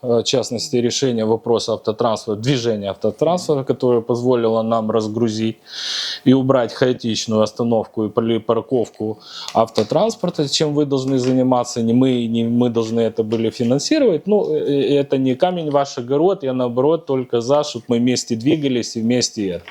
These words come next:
Схему разработали вы, ваша организация, дальше мы ее согласовали с полицией. Идет реализация данного проекта. Э, все равно немножко,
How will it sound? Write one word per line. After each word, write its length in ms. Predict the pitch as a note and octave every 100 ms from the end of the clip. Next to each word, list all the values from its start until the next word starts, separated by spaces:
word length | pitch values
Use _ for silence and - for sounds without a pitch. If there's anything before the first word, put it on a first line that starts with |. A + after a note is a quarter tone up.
| -
Схему 520 | - A3 A3+ G3+ D3+
разработали 720 | D3 C3 D3+ D3+ F3 E3+ C#3 C3
вы, 560 | G#2+ A#2 C3 C#3+ F3
ваша 340 | C#3+ C3+ B2+ B2+
организация, 760 | A2 A2+ A2+ A2+ E3 F#3+ -
дальше 380 | B2 C3 A#2+ -
мы 180 | A#2 A#2+
ее 180 | A#2 A2+
согласовали 760 | - A2 A2+ A2+ A#2+ A#2 A2
с 80 | G#2
полицией. 680 | - B2 F#3+ B3+ - F3+ C#3+ - - -
Идет 320 | B2+ D#3 E3
реализация 680 | C3+ B2+ A2+ C3+ C#3+ - A2
данного 400 | A#2+ A#2+ A2 G#2+
проекта. 320 | F#2+ F2+ E2+ -
Э, 320 | - A#2+ A#2 A2
все 200 | - D#3
равно 300 | E3 F3+ D#3+
немножко, 680 | C#3 C#3 C3+ - B2+ B2